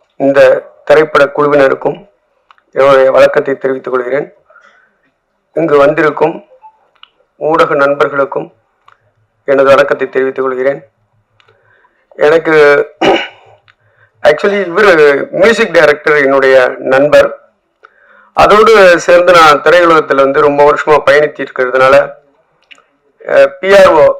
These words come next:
வெங்கட் சார், அவரு என்னுடைய நண்பர். அவரு கிட்டத்தட்ட அந்த இசையமைப்பாளர் என் எஸ் கே, எனக்கு கிட்டத்தட்ட இருபத்தஞ்சு வருடமா தெரியும். அப்பையிலிருந்தே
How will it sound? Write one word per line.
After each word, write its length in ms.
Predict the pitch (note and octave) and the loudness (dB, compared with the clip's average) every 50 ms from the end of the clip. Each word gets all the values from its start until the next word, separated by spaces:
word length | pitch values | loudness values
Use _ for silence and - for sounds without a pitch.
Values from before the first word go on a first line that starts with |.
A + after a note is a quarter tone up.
| - | -2
வெங்கட் 320 | D3 D3+ D#3+ D#3+ D#3+ D3+ - | -2 -2 0 -2 -4 -4 0
சார், 180 | E3+ D3+ C#3+ C#3+ | 0 2 4 4
அவரு 200 | C#3+ D3+ D3+ D3+ | 2 2 0 0
என்னுடைய 240 | C#3+ C#3+ C3+ C3+ C3 C3 | 0 0 0 0 0 0
நண்பர். 300 | C3+ C#3 C3+ D3 C#3+ - - - _ _ _ _ _ _ _ _ _ _ _ _ _ _ _ _ - _ _ _ _ - - - - - - - _ _ - - | -2 0 2 0 0 0 -2 -12 _ _ _ _ _ _ _ _ _ _ _ _ _ _ _ _ -20 _ _ _ _ -20 -18 -18 -18 -18 -20 -20 _ _ -2 0
அவரு 240 | F3+ G#3+ A3 A3 G#3+ G3+ F#3+ F#3 E3+ D#3+ | 2 2 4 2 4 4 2 2 0 0
கிட்டத்தட்ட 340 | F#3 F#3 G3 F#3+ G#3+ G3 A3+ G#3+ G3 | 0 0 0 0 0 2 2 2 2
அந்த 140 | - E3+ D#3+ D#3 D3+ D3 C#3 C#3 C#3 - - - - - _ _ _ _ _ _ _ _ _ _ - - D#3+ | 2 2 4 4 6 6 4 2 0 -4 -14 -20 -20 -20 _ _ _ _ _ _ _ _ _ _ -16 -16 -10
இசையமைப்பாளர் 640 | D3+ - G3 G3 F#3 F3 D#3+ D#3+ D#3 D3+ D3+ C#3+ - - - _ _ _ _ _ _ _ _ _ _ _ _ _ _ _ _ _ _ _ - - _ _ _ _ - D3+ D3 | -2 0 2 2 2 2 2 0 2 2 2 2 0 -4 -12 _ _ _ _ _ _ _ _ _ _ _ _ _ _ _ _ _ _ _ -20 -20 _ _ _ _ -4 -2 0
என் 100 | E3 F3+ F#3 | 4 4 2
எஸ் 140 | F3 - - | 2 2 -2
கே, 140 | - F#3 F3+ D#3+ C#3 B2+ B2+ - - _ _ _ _ _ _ _ _ _ _ - | 0 2 2 2 2 0 -4 -10 -14 _ _ _ _ _ _ _ _ _ _ -6
எனக்கு 200 | D#3 E3+ F#3 F#3 | -2 -2 0 0
கிட்டத்தட்ட 320 | F#3+ G3 G#3+ A3 A3+ G#3 | 0 0 2 2 2 2
இருபத்தஞ்சு 420 | G3 A3 A#3+ B3 G#3+ A3 G#3 F#3+ F#3 | 2 0 -2 0 0 0 2 4 4
வருடமா 260 | F#3 G3 G3+ G3 G3 F3 F3 | 4 4 4 2 0 -2 -2
தெரியும். 320 | E3+ D#3+ D#3+ E3 F3 E3+ D3+ | -6 -4 0 2 2 2 2
அப்பையிலிருந்தே 540 | D3 - F#3 F#3+ F3+ F3+ F3+ F3 F#3 F#3 | 2 0 0 2 2 2 2 2 2 4